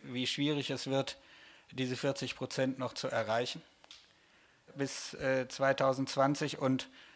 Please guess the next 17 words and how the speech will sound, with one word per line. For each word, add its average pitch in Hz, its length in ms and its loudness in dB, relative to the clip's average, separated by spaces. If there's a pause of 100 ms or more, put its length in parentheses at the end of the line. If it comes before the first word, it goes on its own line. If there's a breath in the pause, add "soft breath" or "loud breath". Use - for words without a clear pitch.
(140)
äh, 131 180 2
dass 131 220 4
es 143 160 -2
auch 127 260 4
weiterhin 135 460 6
schwierig 117 400 -2
wird. 113 160 0
Es 131 100 -6
ist 143 160 -4
nicht 143 300 0
so, 139 200 2
als 127 220 0
wenn 135 160 6
es 120 140 0
dann 127 180 6
erledigt 127 480 0
wäre, 92 200 -12